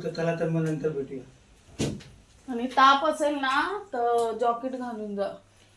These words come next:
Speaker 1: हा, जॉकेट घालतोय ना, ते
Speaker 2: हम्म.
Speaker 1: पावसाचं घालायला लागेल, ते कुठे घालू?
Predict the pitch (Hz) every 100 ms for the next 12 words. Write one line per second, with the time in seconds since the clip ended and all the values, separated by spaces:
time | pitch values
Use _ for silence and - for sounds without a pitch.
0 | - 185 165 180 196 202 185 170 202 185
1 | 180 190 196 233 233 190 165 165 151 147
2 | 202 208 214 156 -